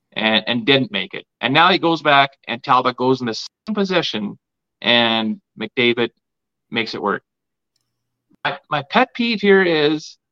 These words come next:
this is how the new style of goaltending is. It's all about analytics. It's all about, you know, that kind of percentages of where the shots are gonna go. And you take away as much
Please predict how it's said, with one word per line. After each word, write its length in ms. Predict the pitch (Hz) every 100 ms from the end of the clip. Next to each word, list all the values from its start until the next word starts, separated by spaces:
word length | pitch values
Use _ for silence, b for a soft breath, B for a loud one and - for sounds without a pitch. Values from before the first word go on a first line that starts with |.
| _ _ _ _ _
this 260 | 113 151 240
is 140 | 240 196
how 400 | 170 165 165 165
the 140 | 147
new 160 | 147 147
style 220 | 151 131
of 80 | 123
goaltending 440 | 123 120 123 113
is. 300 | 110 98 92
It's 140 | 101 104
all 120 | 110
about 200 | 131 147
analytics. 720 | 131 135 135 113 110 110 - -
It's 120 | 101
all 180 | 98 110
about, 260 | 117 117 -
you 80 | 113
know, 200 | 110 110
that 180 | 110
kind 120 | 120 113
of 100 | -
percentages 600 | - - 113 110 107 104
of 100 | 104
where 80 | 104
the 80 |
shots 360 | 104 110 104 -
are 60 | 101
gonna 160 | 98
go. 300 | 98 101 113 - _ _
And 80 | -
you 80 | 110
take 220 | - 117
away 80 | 120
as 80 | 117
much 400 | 120 127 -